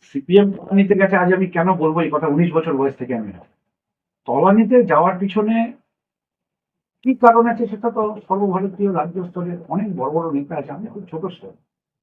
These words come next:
কিন্তু সবকিছু দেখা দরকার আছে, অনেক কিছু গভীরে যাওয়ার ব্যাপার আছে। কেন আমরা জনসমর্থন হারিয়েছি, তো আমরা বারবার বলেছি, আমি বলি না,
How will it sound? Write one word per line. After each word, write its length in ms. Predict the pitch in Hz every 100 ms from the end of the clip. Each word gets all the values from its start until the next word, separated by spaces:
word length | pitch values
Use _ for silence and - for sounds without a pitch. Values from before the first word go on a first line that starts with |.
| _ _
কিন্তু 260 | - 220 175 175 _ _ _ _ _ _ _ _
সবকিছু 500 | - 175 220 247 285 277 _ _ _ -
দেখা 300 | 135 - 127
দরকার 380 | 123 120 160
আছে, 260 | 185 180 240 -
অনেক 280 | 123 180 202
কিছু 200 | 202 202
গভীরে 440 | - 120 151 170
যাওয়ার 260 | 127 120 139
ব্যাপার 240 | - -
আছে। 380 | 175 - _ _ _ _ _
কেন 160 | 127 180
আমরা 240 | 208 214
জনসমর্থন 640 | 170 180 175 180 175 160
হারিয়েছি, 380 | 135 160 170 - _ _
তো 60 | -
আমরা 200 | 147 165
বারবার 280 | - - 160
বলেছি, 320 | 135 202 190
আমি 180 | 160 220
বলি 200 | 160 113
না, 140 | 101